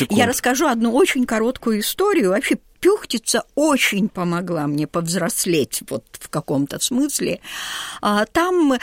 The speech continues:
Speaker 2: на покое были старенькие очень священники. Я не помню сейчас, как его звали, одного, в общем, очень старенького.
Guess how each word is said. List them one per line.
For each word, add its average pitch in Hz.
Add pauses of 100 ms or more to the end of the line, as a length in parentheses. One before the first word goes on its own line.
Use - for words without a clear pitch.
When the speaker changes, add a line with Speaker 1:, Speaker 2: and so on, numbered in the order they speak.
(120)
Speaker 2:
на 233
покое 311
были 262
старенькие 269
очень 196
священники. 156
Я 254
не 320
помню 262
сейчас, -
как 196
его 180
звали, 247 (180)
одного, 233
в 220
общем, - (100)
очень 240
старенького. 160